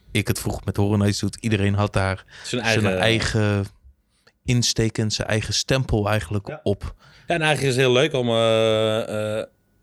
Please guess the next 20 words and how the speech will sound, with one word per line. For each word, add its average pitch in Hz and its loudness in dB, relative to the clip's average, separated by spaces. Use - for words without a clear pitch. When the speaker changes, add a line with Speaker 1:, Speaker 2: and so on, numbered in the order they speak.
Speaker 2:
ja, 87 -12
een 120 -6
keer 110 2
bij 110 0
iemand 107 -4
anders 107 -2
te 101 -6
joinen. 113 0
En 98 0
eigenlijk 101 -6
moet 98 -6
iemand 104 -6
anders 98 -2
het 95 -6
ook 101 -4
een 98 -6
keer 101 -4
bij 95 -4
mij 104 0
doen. 98 -4